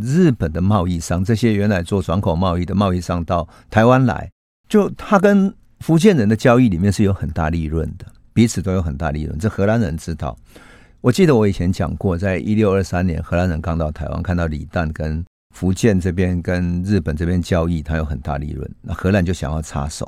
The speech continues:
了，所以他才会愿意推到台湾来。那么这一次呢，看到日本人继续来这里做生意，他当然就觉得不爽了嘛。他希望抽税，抽什么？抽十一税，就是所有进出口的海关都要抽税。可是我们讲过嘛，哈，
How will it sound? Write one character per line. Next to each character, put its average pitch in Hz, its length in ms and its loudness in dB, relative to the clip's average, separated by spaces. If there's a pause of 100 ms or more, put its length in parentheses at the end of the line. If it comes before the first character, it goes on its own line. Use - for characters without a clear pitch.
(120)
了， - 60 -20 (420)
所 120 120 2
以 - 40 4
他 110 120 -2
才 92 140 -2
会 92 140 0
愿 87 200 -2
意 85 80 -6
推 80 160 -6
到 76 120 -6
台 - 180 -12
湾 71 260 -10
来。 - 140 -16 (760)
那 170 120 4
么 160 100 4
这 147 180 4
一 139 60 4
次 135 220 -2
呢， 120 220 2 (520)
看 180 140 4
到 165 100 6
日 190 160 6
本 160 160 6
人 98 140 2
继 113 140 0
续 107 140 0
来 90 100 2
这 98 140 0
里 82 80 0
做 87 180 -2
生 85 180 -2
意， 82 80 0
他 85 140 -6
当 85 180 -4
然 80 100 -4
就 80 120 -10
觉 78 140 -8
得 78 60 -6
不 80 160 -12
爽 - 240 -8 (120)
了 - 60 -18
嘛。 - 120 -20 (220)
他 110 100 -4
希 113 140 2
望 107 160 4
抽 107 240 0
税， 90 280 -2 (400)
抽 110 200 2
什 98 100 0
么？ 85 100 0
抽 95 220 0
十 80 280 -6
一 85 180 -4
税， 78 300 -6 (260)
就 131 100 0
是 117 180 -2 (220)
所 147 100 2
有 139 80 4
进 151 180 2
出 135 160 0
口 85 180 -4
的 80 60 -2
海 65 220 -6
关 82 200 -4
都 80 80 -4
要 78 100 -4
抽 78 240 -8
税。 73 260 -10 (1120)
可 104 120 -2
是 110 80 4
我 123 80 6
们 110 120 4
讲 87 220 -2
过 90 180 -2
嘛， 76 160 -6
哈， 80 180 -4